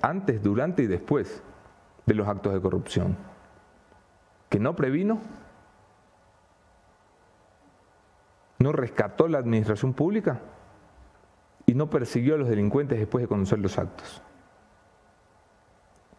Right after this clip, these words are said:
Eso es lo que la Asamblea va a juzgar. Si el contrato era del dos mil veinte, del dos mil veinticinco, del dos mil cuarenta y ocho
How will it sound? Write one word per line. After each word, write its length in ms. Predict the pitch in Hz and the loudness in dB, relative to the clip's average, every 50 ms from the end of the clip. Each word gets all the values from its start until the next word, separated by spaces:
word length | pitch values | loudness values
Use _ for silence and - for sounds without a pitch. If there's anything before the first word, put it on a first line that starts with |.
| _ _ _ _ _ _ _ - _ - | _ _ _ _ _ _ _ -8 _ -2
Eso 260 | 185 - - 170 160 | 0 2 2 2 2
es 100 | 123 104 | 2 2
lo 120 | 101 95 | 0 2
que 80 | 95 98 | 2 2
la 100 | 95 95 | 0 0
Asamblea 360 | - - 101 101 104 104 101 | 0 0 0 0 0 0 0
va 120 | 104 104 | 0 0
a 40 | 98 | 0
juzgar. 600 | 104 98 87 - - - 143 123 - - - - - - - - - - - _ _ _ _ - - - _ _ _ _ _ _ _ _ - _ _ | -2 -2 0 0 -2 -2 -2 -6 -10 -12 -20 -20 -20 -20 -20 -20 -20 -20 -20 _ _ _ _ -20 -20 -20 _ _ _ _ _ _ _ _ -20 _ _
Si 140 | - - - | -8 -4 -2
el 100 | - 98 | -2 0
contrato 540 | - 113 110 98 - 127 135 131 - 120 117 | 0 -2 0 2 0 0 0 0 0 2 2
era 220 | 113 113 113 113 | 2 2 2 2
del 160 | 113 110 107 104 | 2 0 2 2
dos 100 | 107 110 | 2 2
mil 180 | 117 113 113 | 2 2 2
veinte, 300 | 113 120 120 127 117 113 | 2 2 0 0 0 2
del 180 | 113 110 101 98 | 2 2 4 2
dos 180 | 107 107 98 | 2 2 2
mil 140 | 113 113 113 | 2 2 2
veinticinco, 520 | 110 113 107 - 107 - - 127 123 - 110 | 2 0 0 0 -2 0 0 0 0 2 0
del 140 | 101 98 | 0 2
dos 100 | 107 101 | 2 2
mil 160 | 110 120 113 - | 2 2 0 2
cuarenta 380 | 120 117 107 104 101 - 107 | 0 -2 0 0 0 2 2
y 60 | 104 | 2
ocho 280 | 110 127 143 - - | 2 2 0 -4 -8